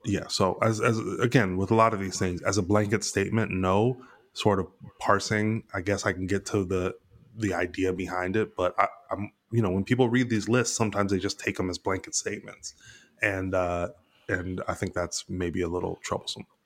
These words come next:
Uh, number nineteen, nothing happens in the middle. I agree with this, man.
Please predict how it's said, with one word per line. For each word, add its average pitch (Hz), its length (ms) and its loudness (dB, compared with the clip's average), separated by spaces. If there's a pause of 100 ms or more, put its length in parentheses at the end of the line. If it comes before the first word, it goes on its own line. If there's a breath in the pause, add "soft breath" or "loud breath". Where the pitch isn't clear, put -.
(540)
Uh, 113 420 4
number 131 300 4
nineteen, 127 720 2 (560)
nothing 120 540 2
happens 104 540 0
in 98 200 0
the 101 40 2
middle. 110 440 0 (760)
I 101 140 -2
agree 104 320 0
with 143 140 2
this, - 240 -4
man. 101 380 -2